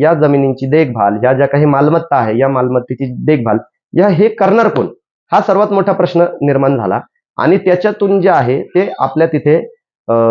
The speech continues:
वक्फ बोर्ड जो आहे, तो कायदा जो आहे, तो निर्माण झाला आणि त्या वक्फ बोर्डच्या कायद्याअंतर्गत ह्या ज्या काही जमिनी, ज्या काही दरगाहांना दान केलेल्या होत्या, त्या सर्व जमिनी ज्या आहेत, त्या वक्फ बोर्डाच्या काय, वक्फ बोर्डाच्या अंतर्गत आलेल्या आहेत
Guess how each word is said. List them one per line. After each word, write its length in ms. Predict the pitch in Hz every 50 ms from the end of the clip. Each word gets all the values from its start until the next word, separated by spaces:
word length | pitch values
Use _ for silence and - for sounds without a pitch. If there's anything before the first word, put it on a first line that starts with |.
| 113 113
वक्फ 220 | 113 117 156 190 175
बोर्ड 260 | 160 156 170 170 165
जो 100 | 156 160
आहे, 180 | 160 151 143 143
तो 100 | 156 165
कायदा 340 | - 139 131 123 143 160 190 - - _ _ _ _ _ - - - - 120 117
जो 60 | 123 151
आहे, 160 | 147 135 135
तो 120 | - 160
निर्माण 320 | 151 165 151 143 135 123 110
झाला 160 | 95 85 80 - - _ _ _ _ _ _ -
आणि 200 | 107 131 175 196
त्या 160 | 202 208 202
वक्फ 180 | 190 196 175
बोर्डच्या 320 | 165 175 180 170 - 190 180
कायद्याअंतर्गत 720 | 185 165 156 151 135 156 143 135 127 113 123 123 135 147 143 - 127
ह्या 160 | 135 156 180
ज्या 260 | 156 127 151 160 147
काही 240 | - - 175 175 165
जमिनी, 540 | 151 151 - 160 170 175 156 - - - - _ _ _ 101
ज्या 140 | 107 131 143
काही 240 | 143 - 156 156 165
दरगाहांना 580 | 147 139 135 131 135 147 147 147 143 143 156 147
दान 240 | 131 127 123 123
केलेल्या 340 | 120 127 117 117 117 117 117
होत्या, 260 | 107 101 95 101 104
त्या 180 | 107 - 151 156
सर्व 280 | - 139 123 127 135 131
जमिनी 300 | 131 127 123 123 120 117
ज्या 120 | 123 123
आहेत, 100 | 120 113
त्या 140 | - 123 127 127
वक्फ 160 | 127 120 117
बोर्डाच्या 380 | 117 120 117 117 117 117 131 123
काय, 180 | - 117 - -
वक्फ 240 | 113 127 131 135 120
बोर्डाच्या 340 | 123 117 113 113 113 - 135
अंतर्गत 420 | 120 113 101 107 110 110 104 104
आलेल्या 300 | 98 101 101 98 104 101
आहेत 140 | 98 107